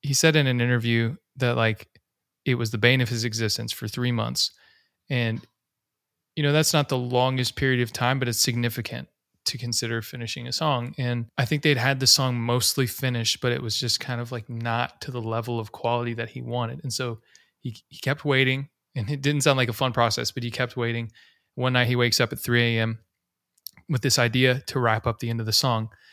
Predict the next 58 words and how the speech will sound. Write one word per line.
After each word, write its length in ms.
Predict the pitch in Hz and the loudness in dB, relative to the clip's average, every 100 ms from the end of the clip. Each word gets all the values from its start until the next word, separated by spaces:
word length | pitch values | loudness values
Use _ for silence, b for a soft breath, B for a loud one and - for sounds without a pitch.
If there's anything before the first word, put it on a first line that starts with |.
| b b | b b
And 140 | 123 | -2
I 60 | 123 | -2
think 380 | - - 165 156 | -2 0 0 2
that 120 | 135 | 0
it's 140 | 120 - | 0 -4
the 60 | |
part 260 | - 123 131 | 0 2 2
where 240 | 117 120 _ | -2 -4 _
at 80 | 151 | -8
the 100 | 143 | -6
end 100 | 127 | -6
of 80 | 127 | -4
the 60 | 123 | -2
song, 400 | 123 117 117 110 _ _ _ _ _ - | -2 -2 -4 -8 _ _ _ _ _ -14
if 60 | - | -6
you 60 | 135 | 0
go 120 | 127 | 2
listen 220 | 120 131 | 0 -2
to 120 | 127 120 | 0 0
it, 140 | 120 _ _ - | 0 _ _ -4
the 80 | 127 | 2
last 300 | 123 123 - | 4 4 0
ten 180 | 131 117 | -4 -2
seconds, 480 | - 113 113 113 - | 0 -2 -2 -4 -4
he's 180 | - | -4
got 160 | - 117 | -4 -2
this 180 | 117 131 | -4 -2
really 160 | 123 | -2
crazy, 420 | 113 120 117 117 120 | -2 -2 -2 -4 -4
I'm 100 | 120 | -2
not 160 | 117 | -2
gonna 120 | - 117 | -2 -2
try 200 | - 117 | 0 0
to 40 | |
do 140 | 113 113 | 0 -2
it, 100 | 123 | 0
this 180 | 113 | -2
crazy, 540 | - 127 127 120 120 113 B B B - | 0 2 2 0 -4 -6 B B B -4
like, 280 | 120 113 - | -2 -2 0
ad 240 | 127 123 120 | 2 2 0
lib 320 | 123 120 113 | 0 0 -2
vocal, 640 | 123 120 120 117 110 117 _ _ 226 | -2 -2 0 -2 -2 -6 _ _ -8
like, 360 | 127 117 - _ _ _ _ _ _ _ - | -6 -6 -10 _ _ _ _ _ _ _ -2
singing. 580 | - - 143 135 131 127 | 2 2 2 0 -2 -2
And 80 | 120 | -4
then 100 | 120 | -4
it 100 | - | -6
turns 240 | 135 117 | -6 -6
into 100 | 117 | -8
this 120 | 113 - | -6 -4
kind 160 | 127 | -4
of, 80 | 120 | -2
like, 300 | 117 113 - b b b b - | -2 -2 -8 b b b b -2
really 240 | 131 123 | 0 0
cool, 260 | - 143 127 | 0 0 2
like, 240 | 117 117 | 0 -2
growly, 680 | 123 117 117 117 117 120 110 | -4 2 4 4 2 -2 -2
just 260 | 117 - | -2 -2